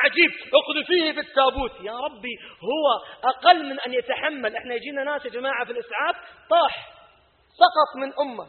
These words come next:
يعني ما، ما قذف، فقط سقط، ثم نعمل له إشاعة مقطعية نلقى عنده ضمور في المخ.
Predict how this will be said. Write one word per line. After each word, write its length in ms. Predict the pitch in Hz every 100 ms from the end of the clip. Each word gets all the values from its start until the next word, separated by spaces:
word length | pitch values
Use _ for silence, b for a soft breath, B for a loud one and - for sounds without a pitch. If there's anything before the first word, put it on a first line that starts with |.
| -
يعني 240 | 196 254
ما، 200 | 285 339 - 302 254
ما 160 | 330
قذف، 300 | 330 320 214 - _ -
فقط 260 | 320 294 240 -
سقط، 240 | - 220 B B -
ثم 120 | 240
نعمل 340 | 254 220 285 262
له 60 | 240
إشاعة 300 | 240 262 240
مقطعية 480 | 233 - 247 285 254
نلقى 260 | 240 196 196
عنده 160 | 208
ضمور 260 | 196 208 196
في 80 | -
المخ. 240 | 170 -